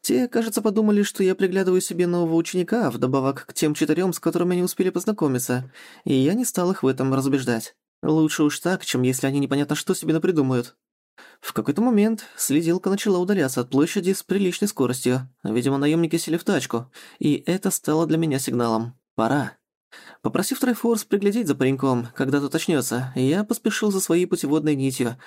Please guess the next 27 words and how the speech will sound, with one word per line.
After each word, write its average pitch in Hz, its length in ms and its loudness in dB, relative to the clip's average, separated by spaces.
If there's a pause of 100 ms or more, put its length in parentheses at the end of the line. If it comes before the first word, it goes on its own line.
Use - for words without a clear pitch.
(140)
сперва 135 500 0
телепортировавшись 147 800 0
на 139 80 -4
сигнал, 139 520 0 (280)
а - 120 -6
потом 233 300 0
следуя 214 340 0
поступью 185 520 0
запетлявшей 185 560 -2
по 175 80 -2
улицам 165 340 0
машиной. 127 540 -2 (320)
Ну 139 260 -2
вот, - 260 -6 (140)
снова 151 400 0
я 143 100 2
за 139 140 0
кем-то 147 260 -2
слежу. 143 480 -2 (160)
Уже 185 240 -2
не 220 120 0
героем, 185 400 2
а 131 40 -4
каким-то 170 440 -2
шпиком - 440 0
себя - 180 -2
чувствую. 123 560 -2